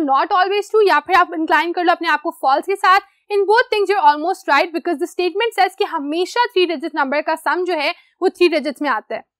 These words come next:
ये झूठ है, ऐसा नहीं है, हमेशा इस तरह नहीं होता, तो आप इसको फॉल्स लिख सकते हो। And आखिरी ऑप्शन है none of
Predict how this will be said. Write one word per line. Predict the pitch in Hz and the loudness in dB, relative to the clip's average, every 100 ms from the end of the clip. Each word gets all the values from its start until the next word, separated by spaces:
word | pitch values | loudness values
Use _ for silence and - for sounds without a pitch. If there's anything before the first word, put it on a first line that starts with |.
| - | -2
ये | 311 480 - | 2 2 0
झूठ | 269 330 349 | 0 0 2
है, | 339 | 0
ऐसा | 330 294 330 | -2 -4 -4
नहीं | 294 339 | -4 -4
है, | 415 | -4
हमेशा | 311 294 294 415 | -4 -6 -2 -2
इस | 370 | -2
तरह | 349 339 | -6 -8
नहीं | 294 302 | -6 -6
होता, | 320 269 320 | -6 -4 -4
तो | - _ - | -4 _ -2
आप | 302 311 | -2 0
इसको | - | -6
फॉल्स | 370 262 277 - | -2 0 0 -2
लिख | 277 254 | -10 -10
सकते | - - - | -12 -14 -16
हो। | 240 _ _ _ _ | -20 _ _ _ _
And | 320 - | -10 0
आखिरी | 320 320 415 | -2 0 0
ऑप्शन | 415 370 403 | 0 0 -4
है | 381 | -4
none | 320 | -2
of | 320 | -4